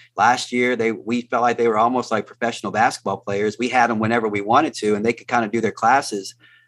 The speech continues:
uh, at their, at their own pace. And so it's been an adjustment. It really has. But this group is so mature,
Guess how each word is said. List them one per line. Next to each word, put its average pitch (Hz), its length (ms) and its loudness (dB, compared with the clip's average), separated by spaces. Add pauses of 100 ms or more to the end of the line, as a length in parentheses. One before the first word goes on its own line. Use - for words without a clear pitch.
(120)
uh, 95 420 4 (180)
at 104 200 -2
their, 107 240 2
at - 80 -6
their 104 160 0
own 104 120 0
pace. - 520 -6 (340)
And 107 160 0
so 139 160 4
it's 160 100 4
been 233 160 4
an 185 60 2
adjustment. 113 580 0
It 107 120 -4
really 117 240 4
has. 113 360 2
But 98 120 -8
this 131 160 2
group 139 260 -2
is 104 100 -4
so 131 160 4
mature, 110 680 0